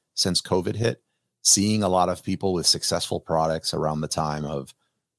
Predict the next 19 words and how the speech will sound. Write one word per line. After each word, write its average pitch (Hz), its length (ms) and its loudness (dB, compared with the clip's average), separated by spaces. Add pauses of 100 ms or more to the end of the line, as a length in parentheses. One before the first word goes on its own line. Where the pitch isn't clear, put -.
(180)
um, 65 420 -14 (380)
you - 80 -14
know, - 80 -6
what, 107 180 -4
what 113 160 -2
was 113 140 0
the 110 80 0
thing 107 180 -2
that 95 100 0
Amazon 95 380 0
said? 90 320 2
Like, 78 200 -4
your 76 100 -4
product 85 380 0
had 80 180 0
to 82 100 -2
be 82 160 -4
an 78 100 -2
essential - 540 0